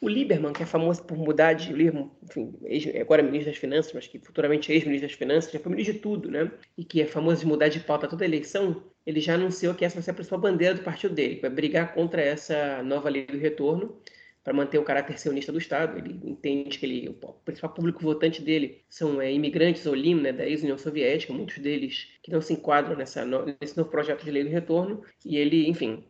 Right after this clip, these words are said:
sabe que essa bandeira pode render votos, né, pode trazer de volta alguns eleitores que já não tão votando nele. É, olha, em geral, os part-, os países no mundo, eles dão cidadania pra até terceira geração, né? É,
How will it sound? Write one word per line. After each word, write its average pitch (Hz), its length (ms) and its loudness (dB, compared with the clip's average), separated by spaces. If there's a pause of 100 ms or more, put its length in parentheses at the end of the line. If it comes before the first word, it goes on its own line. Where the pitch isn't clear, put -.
sabe 156 340 2
que 151 100 0
essa 165 160 -2
bandeira 151 380 2
pode 147 320 0
render 156 240 2
votos, 143 440 0
né, 135 120 -4
pode 131 240 -8
trazer 147 260 -4
de 147 80 -8
volta 147 260 0
alguns 143 180 0
eleitores 143 360 2
que - 60 -6
já 151 80 2
não 147 140 0
tão 147 100 0
votando 160 320 0
nele. 135 320 0 (180)
É, 143 400 0
olha, 147 320 4 (380)
em 247 100 4
geral, 170 640 4
os - 120 -14
part-, - 340 -10
os 156 140 -10
países 165 480 -2
no 151 80 -2
mundo, 156 220 0
eles 170 120 -2
dão 180 160 0
cidadania 170 420 2
pra 165 120 -6
até 170 160 -2
terceira 180 420 -2
geração, 156 540 0
né? 143 180 0
É, 123 260 -2